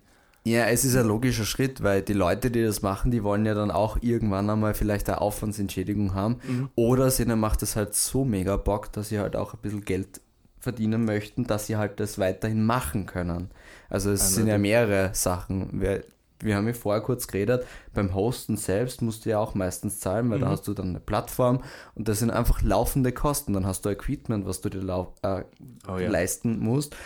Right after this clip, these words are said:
Speaker 1: und je nachdem, mit was du jetzt aufnimmst, dann geht das auch schon in eine ziemlich hohe Summe.
Speaker 2: Ja, komplett. Ah, ich hatte grad irgendwie noch irgendeinen Gedanken dazu. <laughs> Leider
Speaker 1: Ja,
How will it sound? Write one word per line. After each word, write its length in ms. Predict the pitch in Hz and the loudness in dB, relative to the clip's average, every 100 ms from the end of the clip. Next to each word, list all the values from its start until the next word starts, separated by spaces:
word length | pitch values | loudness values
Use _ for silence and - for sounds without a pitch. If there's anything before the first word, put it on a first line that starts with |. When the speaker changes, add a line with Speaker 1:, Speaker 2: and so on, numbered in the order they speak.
| - - | -18 -6
Speaker 1:
und 220 | - 104 | -2 0
je 80 | 107 | 2
nachdem, 300 | 110 107 110 | 2 2 0
mit 140 | 101 | 2
was 220 | 92 110 - | 2 0 0
du 80 | |
jetzt 140 | 110 - | 0 2
aufnimmst, 560 | 120 123 101 117 - | 2 2 2 0 0
dann 240 | 110 107 - - | -4 -4 -8 -4
geht 200 | 101 120 | -4 -2
das 120 | 113 | -4
auch 240 | - 139 | -2 -4
schon 220 | - 117 | -2 -2
in 120 | 104 101 | 0 0
eine 100 | 101 | -2
ziemlich 360 | - 104 - 101 | -2 -2 -2 -8
hohe 160 | 107 | -8
Summe. 400 | 104 92 95 98 - - | -8 -8 -8 -10 -12 -10
Speaker 2:
Ja, 220 | 92 90 - - | -8 -8 -10 -14
komplett. 340 | - 98 98 - _ _ _ _ _ _ _ _ _ _ _ _ _ _ _ _ _ | -10 -8 -10 -14 _ _ _ _ _ _ _ _ _ _ _ _ _ _ _ _ _
Ah, 140 | - 95 | -14 -8
ich 100 | 98 | -4
hatte 200 | 95 104 | -2 0
grad 180 | 92 | 0
irgendwie 380 | 123 127 123 104 | 4 4 6 4
noch 240 | 101 98 113 | 4 2 2
irgendeinen 460 | 110 107 78 95 | 2 2 2 2
Gedanken 440 | 98 87 90 101 95 | 2 0 -2 -2 -4
dazu. 340 | 87 - 92 - _ _ _ - _ _ _ | -4 -2 -4 -6 _ _ _ -20 _ _ _
<laughs> 300 | - - 160 | -16 -2 2
Leider 180 | 190 | 6
Speaker 1:
Ja, 20 | 180 | 6